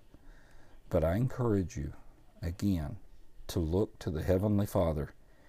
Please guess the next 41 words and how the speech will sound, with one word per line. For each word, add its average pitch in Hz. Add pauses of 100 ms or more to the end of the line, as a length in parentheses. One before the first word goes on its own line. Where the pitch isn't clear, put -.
(200)
and 92
ask 71 (480)
for 87
wisdom. 82 (1700)
Our 95
Heavenly 92
Father, -
Lord, 76
we 80
thank 92
you 95
for -
this 101
day, 76
Lord. 73
We 80
thank 87
you -
for -
your 82
many 87
blessings 92
upon -
our 78 (280)
life, 95
Lord, 107
for 90
allowing 104
us 104
the 98
opportunity 95
to -
come 104 (360)
once 101
again 107
on 90
this 90
podcast, 104
to 87
listen, 95
to -